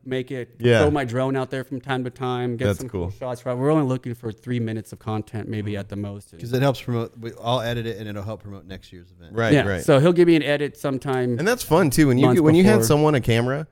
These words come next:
Speaker 2: it, like, s-, like, cool stuff happens. You also did something very similar when you did, uh, the Northwest Cruise of the Pines.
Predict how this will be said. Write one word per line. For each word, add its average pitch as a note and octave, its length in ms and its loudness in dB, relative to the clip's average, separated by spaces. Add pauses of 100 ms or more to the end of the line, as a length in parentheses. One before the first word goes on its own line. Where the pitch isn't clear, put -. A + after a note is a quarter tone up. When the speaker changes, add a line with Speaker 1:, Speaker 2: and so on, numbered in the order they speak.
(240)
Speaker 2:
it, A#2 260 -2
like, A2+ 260 0
s-, - 160 -8 (140)
like, G#2 180 -2
cool G#2+ 160 -12
stuff G#2 200 -8
happens. A2 300 -4
You A3+ 220 -6
also A#3+ 260 -4
did C#3 240 2
something C3 220 -2
very B2+ 160 0
similar A#2+ 520 -4 (280)
when A#2 160 -2
you A#2+ 80 2
did, A#2 180 6
uh, G#2+ 180 4
the G2+ 100 -2
Northwest A2+ 400 -2
Cruise A2+ 180 -8
of A2+ 60 -10
the F#2 80 -4
Pines. E2+ 420 -8